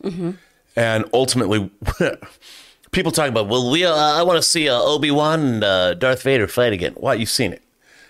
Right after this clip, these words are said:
Speaker 2: You've seen it twice.
Speaker 1: Mm-hmm.
Speaker 2: I wanna see Butcher and Homelander. I wanna see, like, you know, in there were, uh, before they made Superman Returns, uh, McG was gonna direct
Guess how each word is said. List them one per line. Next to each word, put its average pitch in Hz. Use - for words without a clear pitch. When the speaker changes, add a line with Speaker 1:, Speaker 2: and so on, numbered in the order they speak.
Speaker 2:
You've 113
seen 143
it 104
twice. -
Speaker 1:
Mm-hmm. 185
Speaker 2:
I 127
wanna 110
see -
Butcher 85
and 85
Homelander. 73
I 120
wanna 143
see, 120
like, 104
you 135
know, 135
in 123
there 123
were, 120
uh, -
before 127
they 180
made 156
Superman 123
Returns, 98
uh, 95
McG 95
was 113
gonna 104
direct 87